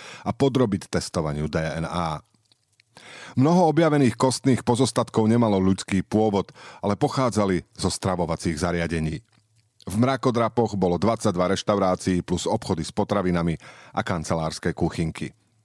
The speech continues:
A obedy, ktoré si ľudia priniesli do práce. Veľký tím antropológov pracoval niekoľko rokov na triedení týchto kostí spolu s technikami z novovznikajúceho vedeckého odboru analýzy D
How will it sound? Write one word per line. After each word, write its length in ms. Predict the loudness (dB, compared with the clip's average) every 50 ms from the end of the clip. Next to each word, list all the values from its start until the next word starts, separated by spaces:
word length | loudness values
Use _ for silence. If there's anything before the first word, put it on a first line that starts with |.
| _ _ _ _
A 140 | -2 0 2
obedy, 420 | 2 4 2 2 2 2 0 0 -2 -6 -20 -20 -20 -20 -12 -6
ktoré 260 | -2 -2 -2 -2 -4
si 80 | -4 -4
ľudia 320 | -2 -2 -2 0 -2 -4
priniesli 480 | -6 -6 -6 -6 -6 -6 -6 -6 -8 -6
do 160 | -6 -6 -4
práce. 400 | -4 -4 -4 -6 -6 -8 -8 -10 -10 _ _ _ _ _ _ _ _ _ -20 -20 -20 -20 -20 -20 -20 -18 -14 -2 0
Veľký 320 | 2 2 2 2 2 2
tím 240 | 2 4 4 4 4
antropológov 720 | 4 2 2 2 2 2 4 4 4 4 4 4 4 4 4
pracoval 480 | 2 2 2 4 4 4 4 4 4
niekoľko 420 | 4 4 4 4 2 2 4 4 4 4 2
rokov 180 | 2 2 2 4 4
na 160 | 4 2 2
triedení 480 | 2 2 2 4 4 4 4 4 4 2
týchto 320 | 2 0 0 0 0 -2
kostí 400 | 0 0 0 0 0 0 2 2
spolu 320 | 2 2 2 0 0 2 2
s 80 | 0
technikami 560 | 0 0 0 0 2 0 0 2 0 0 0 0
z 80 | 0 2 2
novovznikajúceho 800 | 2 0 0 0 0 0 0 0 0 0 0 0 0 -2 -2 0
vedeckého 560 | 0 -2 -2 -2 -2 -2 -4 -4 -2 -2 -2
odboru 480 | -2 -4 -4 -2 -2 -2 -2 -2 -4 -4
analýzy 480 | -4 -4 -6 -6 -6 -6 -8 -6 -4
D 80 | -4